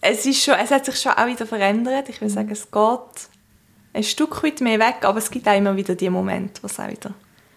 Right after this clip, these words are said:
Speaker 1: präsent ist.
Speaker 2: Was dir
Speaker 1: Mhm.
Speaker 2: bewusst ist, so
Speaker 1: Mhm.
Speaker 2: das Leben
Speaker 1: Ja.
Speaker 2: zu geniessen.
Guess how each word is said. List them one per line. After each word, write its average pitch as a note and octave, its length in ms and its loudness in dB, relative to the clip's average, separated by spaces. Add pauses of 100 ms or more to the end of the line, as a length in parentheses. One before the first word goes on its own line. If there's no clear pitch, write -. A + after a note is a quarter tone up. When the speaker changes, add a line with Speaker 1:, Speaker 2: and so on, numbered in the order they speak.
(480)
Speaker 1:
präsent F#3 640 -4
ist. F3 320 -4
Speaker 2:
Was G3+ 140 2
dir F3+ 100 0
Speaker 1:
Mhm. G3 80 6
Speaker 2:
bewusst F#3+ 360 2
ist, G3 220 0
so F3 200 6
Speaker 1:
Mhm. A3 240 4 (100)
Speaker 2:
das - 140 -12
Leben G3 120 2
Speaker 1:
Ja. F#3+ 120 2
Speaker 2:
zu - 120 -4
geniessen. F3+ 580 0